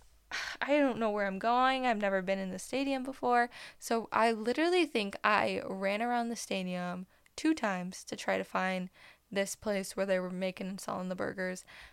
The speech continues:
Ultimately found it, and the lo-, <laughs> line was so long. And I was like, "Oh my God, I don't think I'm gonna get it."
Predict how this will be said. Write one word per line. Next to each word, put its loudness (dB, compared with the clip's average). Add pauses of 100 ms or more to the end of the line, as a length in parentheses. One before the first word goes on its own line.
(140)
Ultimately 6
found 2
it, 0 (340)
and 6
the 4
lo-, 4
<laughs> -4
line 2
was -2
so 4
long. 0 (380)
And 6
I 10
was 8
like, 4
"Oh 8
my 4
God, 8
I 10
don't 4
think 6
I'm 6
gonna 0
get 2
it." -2